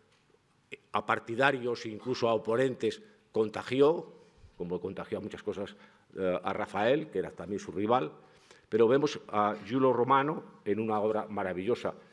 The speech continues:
que hace para el duque de Mantua en Mantua, ¿no?, que es el Palacio del Té, y de repente hace todo ese conjunto que en cierta manera está, eh, dinamizado por esta concepción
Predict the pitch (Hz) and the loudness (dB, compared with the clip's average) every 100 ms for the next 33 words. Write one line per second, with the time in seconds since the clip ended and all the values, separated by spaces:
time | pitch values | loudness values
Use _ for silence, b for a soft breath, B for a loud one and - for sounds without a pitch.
0 | B - 98 107 - 98 - 92 95 107 | B -4 0 0 -2 -6 -6 -6 -4 -2
1 | 104 95 107 104 95 87 95 110 92 80 | 0 0 -2 -4 -4 -4 -2 -4 -4 -6
2 | 80 107 - 104 101 98 101 98 87 85 | -6 -8 -6 -4 -4 -4 -6 -4 -6 -6
3 | - 123 117 b b b b b b _ | -2 -2 -2 b b b b b b _
4 | - 127 127 127 147 156 151 156 151 - | -4 0 2 2 2 2 0 -2 -4 0
5 | 151 151 147 131 - 160 - 156 - B | 0 0 -2 -2 0 -4 0 -2 -4 B
6 | B B _ _ - 110 - 131 131 123 | B B _ _ -6 -4 0 -2 0 0
7 | 131 127 113 - 131 123 - - _ _ | 2 2 0 0 0 0 -6 -20 _ _
8 | 104 107 101 98 95 95 110 151 143 113 | 0 0 2 0 0 -2 0 2 2 -2
9 | - 117 113 131 - B B 104 104 104 | -4 -2 -2 -4 -6 B B -4 -4 -4
10 | 135 131 113 113 - 127 123 | -4 -4 -2 -4 0 2 2